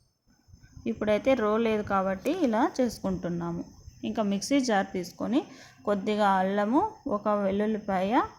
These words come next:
అలాగే ఇరవై పచ్చిమిర్చి తీసుకొని మిక్సీ పట్టుకోవాలి. ఇంకా ముందుగా మనం రెడీ చేసి పెట్టుకున్న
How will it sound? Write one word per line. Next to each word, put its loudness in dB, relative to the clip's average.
అలాగే 2
ఇరవై 2
పచ్చిమిర్చి -4
తీసుకొని -4
మిక్సీ -2
పట్టుకోవాలి. -4
ఇంకా -2
ముందుగా 2
మనం 2
రెడీ 0
చేసి -4
పెట్టుకున్న -4